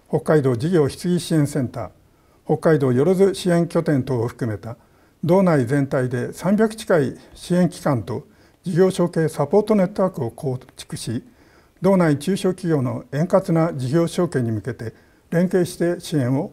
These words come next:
行っております。事業承継の具体的な支援内容はこの、え、五も、五項目になります。まず、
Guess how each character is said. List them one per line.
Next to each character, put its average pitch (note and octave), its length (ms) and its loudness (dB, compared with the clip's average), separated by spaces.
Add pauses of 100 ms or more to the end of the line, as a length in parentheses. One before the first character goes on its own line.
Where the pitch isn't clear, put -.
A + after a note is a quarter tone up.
行 B2 180 -6
っ G#2+ 120 -4
て - 140 -12
お G2+ 60 -6
り F#2+ 80 -8
ま G2+ 120 -12
す。 - 160 -20 (920)
事 E3 160 0
業 G#3 160 6
承 A#3+ 180 2
継 F3+ 120 0
の C#3 140 2
具 B2+ 140 0
体 G3+ 200 4
的 G#3 120 -2
な F3+ 180 2
支 F3+ 160 -6
援 E3+ 180 4
内 E3 260 0
容 B2+ 140 -2
は G#2 140 -4 (400)
こ C#3+ 120 0
の、 D3+ 140 4 (340)
え、 C#3+ 60 0
五 C3 180 0
も、 G#3+ 280 4
五 C#3 140 -2
項 A3 160 6
目 C3+ 500 2
に F#3 220 -4
な D#3+ 100 -4
り C#3+ 80 -8
ま A#2+ 120 -10
す。 - 180 -18 (840)
ま F3+ 140 2
ず、 D3+ 260 0